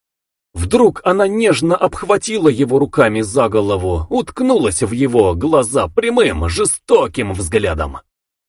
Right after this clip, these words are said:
Что-то острое и холодное коснулось затылка. Девушка оскалилась и резко надавила на себя двумя руками.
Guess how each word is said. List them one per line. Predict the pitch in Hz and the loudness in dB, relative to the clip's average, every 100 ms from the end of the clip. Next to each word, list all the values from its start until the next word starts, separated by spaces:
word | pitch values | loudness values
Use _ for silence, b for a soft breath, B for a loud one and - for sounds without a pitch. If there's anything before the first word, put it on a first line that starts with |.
| _ _ _ | _ _ _
Что-то | - - 143 147 - - | -12 2 2 2 -4 0
острое | 185 104 - 101 92 85 | 0 0 -6 -4 -2 0
и | 87 180 | 0 -2
холодное | - 196 196 202 147 107 110 98 85 | 0 0 4 4 4 2 -4 -2 -4
коснулось | - 180 - 196 180 135 101 - | -2 -2 -2 -2 0 2 -2 -2
затылка. | 90 104 - 131 120 104 90 - 87 76 - _ _ _ _ | -2 -2 -2 -2 0 0 -4 -4 -4 -4 -8 _ _ _ _
Девушка | 82 117 143 131 - - 135 | -2 4 6 6 0 2 0
оскалилась | 135 - - 160 127 113 95 - | 0 -4 0 2 2 2 0 0
и | 240 247 | -2 -2
резко | 254 226 - 156 | 2 2 2 0
надавила | 143 180 156 - 139 113 | 2 4 2 2 0 0
на | 120 160 | 0 -4
себя | - 139 107 147 107 | 0 -2 2 2 2
двумя | 82 110 151 117 104 | -2 -2 -2 0 -2
руками. | 85 98 80 73 67 | -2 -2 -2 -4 -8